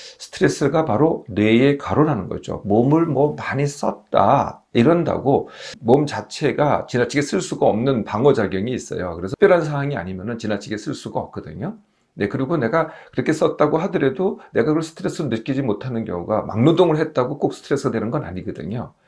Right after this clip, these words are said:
그거를 싫어했을 때, 그걸 뭐 하기 싫은데 해야만 한다고 했을 때, 네, 에, 또는 뭐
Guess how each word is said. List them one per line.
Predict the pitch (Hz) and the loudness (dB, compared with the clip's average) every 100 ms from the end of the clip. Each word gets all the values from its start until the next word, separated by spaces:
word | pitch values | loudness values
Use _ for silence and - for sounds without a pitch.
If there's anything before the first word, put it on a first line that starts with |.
| _ - - - _ - | _ -20 -20 -20 _ -8
그거를 | - 107 120 160 | -4 0 2 2
싫어했을 | 156 - 190 175 151 165 - - - | 0 4 4 4 2 -2 -8 -8 -8
때, | 139 - _ _ _ _ | -10 -12 _ _ _ _
그걸 | 104 120 131 | -4 0 4
뭐 | 110 110 - _ | 4 4 -2 _
하기 | - 156 165 | -10 0 2
싫은데 | 165 127 120 120 143 | 2 -2 -2 -2 0
해야만 | 165 151 139 131 | 2 2 2 -2
한다고 | 156 123 123 | -2 -2 -2
했을 | 135 165 - - | -4 -4 -8 -4
때, | - 90 - _ _ _ - | -2 -2 -4 _ _ _ -12
네, | - 98 78 - - - | -4 -4 -4 -10 -16 -2
에, | 92 90 - | 0 0 0
또는 | 135 151 135 | 0 2 2
뭐 | 117 117 | 4 4